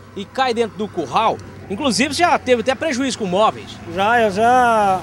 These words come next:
Speaker 2: uma vez o bolsão de cima ali estourou, entrou dentro da minha casa. E como eu gravei, mostrei pra eles, eles não pagaram meus móveis.
Speaker 1: Mas agora nem ate-, nem telefone atende?
Speaker 2: Não, agora quer atender mais não.
Speaker 1: Ok. Eu estou aqui com o programa Linha Dura mais uma vez pra alertar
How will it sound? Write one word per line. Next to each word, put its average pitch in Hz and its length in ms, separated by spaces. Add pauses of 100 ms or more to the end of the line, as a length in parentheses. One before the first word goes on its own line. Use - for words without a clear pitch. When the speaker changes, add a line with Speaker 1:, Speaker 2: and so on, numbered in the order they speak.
(440)
Speaker 2:
uma 208 180
vez 220 260
o - 20
bolsão 226 480
de 175 80
cima 214 300
ali 208 100
estourou, 214 440
entrou 262 220
dentro 233 180
da 262 60
minha 262 200
casa. 180 440
E 196 80
como 226 220
eu 233 80
gravei, 208 500
mostrei 202 360
pra 180 260
eles, 220 200
eles 247 140
não 247 60
pagaram 226 340
meus 220 200
móveis. 156 440 (680)
Speaker 1:
Mas 175 160
agora 180 360
nem 220 200
ate-, 226 320
nem 220 140
telefone 240 400
atende? 185 320
Speaker 2:
Não, 165 160
agora 196 380 (840)
quer - 80
atender 202 340
mais 208 240
não. 147 180 (400)
Speaker 1:
Ok. 131 400 (380)
Eu 226 140
estou 233 400
aqui 170 300
com 165 120
o 151 40
programa 139 340
Linha 117 200
Dura 165 200
mais 208 260
uma 170 160
vez 175 280
pra 202 180
alertar 151 840